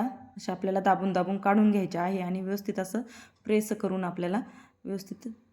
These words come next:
हे चिटकवून घ्यायचं आहे. त्यानंतर आपण इथे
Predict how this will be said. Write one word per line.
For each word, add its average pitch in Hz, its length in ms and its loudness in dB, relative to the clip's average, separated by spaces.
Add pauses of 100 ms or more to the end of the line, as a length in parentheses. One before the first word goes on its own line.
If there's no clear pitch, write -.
(280)
हे 196 160 -4 (600)
चिटकवून 208 340 0
घ्यायचं 196 260 2
आहे. 180 120 -2
त्यानंतर 202 400 2
आपण 196 260 0
इथे 196 560 -4